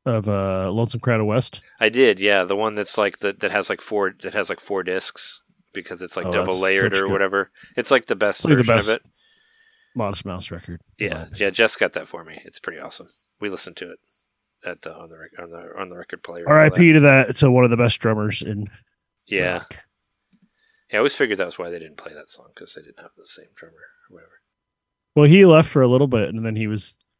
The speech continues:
Speaker 1: their drummer again, like, starting, I think, on this, the album after Float On. He came back, and he was with them until he passed away.
Speaker 2: Oh, he died? Oh, I didn't even know that.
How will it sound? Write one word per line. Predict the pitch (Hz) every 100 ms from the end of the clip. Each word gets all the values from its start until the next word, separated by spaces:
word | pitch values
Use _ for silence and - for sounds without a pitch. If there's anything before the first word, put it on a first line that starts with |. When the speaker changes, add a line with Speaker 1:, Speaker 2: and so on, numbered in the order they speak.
| _ _ 113
Speaker 1:
their | 113
drummer | 104 113 117 110
again, | 101 98 92 95 92 _ _ _ _ _ _
like, | 95 -
starting, | - 113 101 98
I | 95
think, | 107 101
on | 92 - _ _ -
this, | 98 - -
the | 107 90 -
album | 131 143 131
after | 113 104 110
Float | - 95 85
On. | 80 73 78 _ _ _
He | -
came | 113 104 95
back, | 87 80 - _ _
and | 110
he | 85
was | 82
with | 87
them | - 82
until | 82 - 82 76 - _ _ _
he | -
passed | - 82 -
away. | 85 82 - _ -
Speaker 2:
Oh, | 123 107
he | 104
died? | 85 87 113 127
Oh, | 78 80
I | 80
didn't | 90 80
even | 80
know | 80
that. | 82